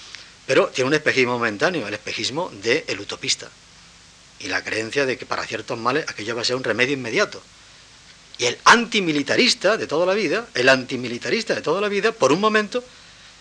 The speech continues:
tiene la fascinación, el espejismo del movimiento nacional, como solución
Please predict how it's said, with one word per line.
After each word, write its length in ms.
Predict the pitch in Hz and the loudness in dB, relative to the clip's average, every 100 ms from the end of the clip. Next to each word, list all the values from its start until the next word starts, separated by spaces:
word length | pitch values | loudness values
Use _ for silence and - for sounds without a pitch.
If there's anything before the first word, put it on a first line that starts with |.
| - - - - - | -20 -20 -20 -20 2
tiene 240 | 151 190 | 4 6
la 120 | 127 | 4
fascinación, 800 | - 147 165 - 190 185 202 233 - - - - - - | 6 4 4 0 -6 -6 -6 -8 -14 -20 -20 -20 -20 -10
el 200 | 135 113 | -4 -2
espejismo 560 | 120 - 147 156 190 220 - | -2 -4 -2 -2 -4 -8 2
del 420 | 147 214 - 117 | 2 2 -6 -8
movimiento 440 | 107 98 104 117 | -6 -8 -10 -10
nacional, 280 | 190 - 143 - - - - - - - - - - - - - | -12 -12 -14 -18 -20 -20 -20 -20 -20 -20 -20 -20 -20 -20 -20 0
como 220 | 131 151 | 2 4
solución 580 | - 104 95 160 185 | 2 2 2 4 4